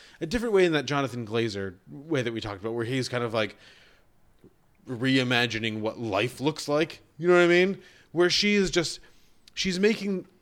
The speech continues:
the most human stories, some of the most human stories that I think we, I've seen in the last couple of years.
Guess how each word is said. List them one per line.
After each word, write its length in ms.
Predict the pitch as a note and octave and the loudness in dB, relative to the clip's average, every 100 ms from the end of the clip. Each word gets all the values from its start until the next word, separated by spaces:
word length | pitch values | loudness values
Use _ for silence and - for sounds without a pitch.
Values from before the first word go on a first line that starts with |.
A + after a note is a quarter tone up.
| _ | _
the 280 | D3+ C#3 D#3+ | -6 -4 -2
most 440 | D#3 D#3+ E3+ - | 2 4 4 -2
human 440 | - F3 D#3 C#3 | -2 0 0 0
stories, 800 | B2+ - C#3 B2+ A#2 A2 G2+ - - _ | -2 -2 0 2 2 0 -2 -8 -14 _
some 200 | - A3+ | 0 2
of 100 | A#3+ | 4
the 80 | G#3 | 2
most 360 | F#3 F3 D#3+ - | 4 2 2 -2
human 300 | E3+ D3+ C3 | -4 -2 -4
stories 420 | - C3+ A#2+ G#2+ | -2 0 2 0
that 180 | A2+ - | -4 -4
I 80 | B2+ | -4
think 260 | B2 A2+ - - B2+ | -4 -6 -10 -16 -6
we, 240 | A#2+ B2 | -4 -2
I've 160 | C3 - | -4 0
seen 160 | D3 | 0
in 80 | C3 | 0
the 80 | A2+ | -2
last 280 | G#2+ F#2 - | -2 -4 -6
couple 200 | A#2+ F#2+ | -8 -8
of 80 | |
years. 400 | E2+ F2 - - | -12 -16 -16 -18